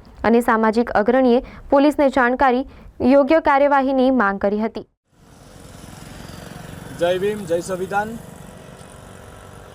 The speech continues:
Speaker 2: સાવલીના ઇતિહાસની અંદર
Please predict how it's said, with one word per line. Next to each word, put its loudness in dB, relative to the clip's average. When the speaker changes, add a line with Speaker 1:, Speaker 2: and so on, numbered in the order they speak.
Speaker 2:
સાવલીના -4
ઇતિહાસની -6
અંદર -4